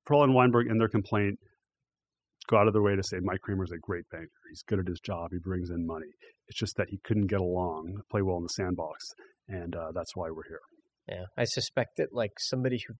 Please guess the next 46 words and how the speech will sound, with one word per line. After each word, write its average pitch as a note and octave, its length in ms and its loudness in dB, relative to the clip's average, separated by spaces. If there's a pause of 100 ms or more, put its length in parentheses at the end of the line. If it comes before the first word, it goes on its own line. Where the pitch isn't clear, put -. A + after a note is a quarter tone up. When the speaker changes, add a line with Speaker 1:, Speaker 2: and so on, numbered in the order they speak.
(120)
Speaker 2:
doesn't A2 420 0 (440)
follow G#2 260 4
Wall G2 220 0
Street F#2+ 320 -10
too G#2+ 160 -6
carefully A2 540 -4 (380)
will A#2+ 120 0
read A#2+ 180 4
a A2+ 40 0
story A2+ 360 0
like G2+ 220 0 (100)
this - 280 2
and G#2+ 100 -12
think, G2 280 -4
"God, B2 300 2
what A#2+ 120 0
a C#3 40 4
weird B2 400 2
way A2 240 2
of F#2+ 160 -8
doing A2+ 260 0
things. F#2 300 -10
What A#2 120 -2
a B2 140 4
bunch B2+ 260 4
of, A#2 140 -4
like, A2 180 0
vain, A2 580 -2 (380)
rich A2+ 340 -4 (220)
dorks, A2+ 540 -2
essentially," G2+ 520 -6
right? C3+ 340 8
Speaker 1:
Uh, C3+ 60 2 (120)
Speaker 2:
And B2+ 140 0
yet, C3+ 140 6
at B2+ 80 -6
the - 60 -4
same C#3+ 240 6
time, C#3+ 300 6
this, A#2+ 240 -2
this C3 200 -2
really B2+ 320 4
is A2+ 220 0
how G#2+ 240 0
it E2 80 -6
works. - 460 -4